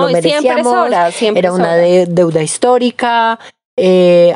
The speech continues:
Speaker 1: hay otros espacios donde se hablan de otros temas afines, pero hoy la invitación es hablar de los dramas.
Speaker 2: Sí, hacer
Speaker 1: Y para aquí estamos
Speaker 2: catarsis,
Speaker 1: nosotros.
Speaker 2: hablar,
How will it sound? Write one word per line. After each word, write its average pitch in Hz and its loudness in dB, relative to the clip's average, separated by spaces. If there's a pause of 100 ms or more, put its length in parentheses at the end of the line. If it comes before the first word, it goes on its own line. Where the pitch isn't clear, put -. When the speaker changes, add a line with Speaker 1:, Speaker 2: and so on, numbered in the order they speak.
Speaker 1:
hay 220 -2
otros 247 -2
espacios 196 -4
donde 226 0
se 165 -4
hablan 151 0
de 226 2
otros 156 -2
temas 160 -4
afines, 185 -2
pero 185 0 (880)
hoy 311 0 (420)
la 196 -2
invitación 175 -2
es 131 -6
hablar 131 -6
de 147 -6
los 147 -8
dramas. 143 -8
Speaker 2:
Sí, 269 -2
hacer 233 -2
Speaker 1:
Y - -2
para 147 -4
aquí 233 -2 (120)
estamos 147 -2
Speaker 2:
catarsis, 220 -2
Speaker 1:
nosotros. 160 -2
Speaker 2:
hablar, 226 -2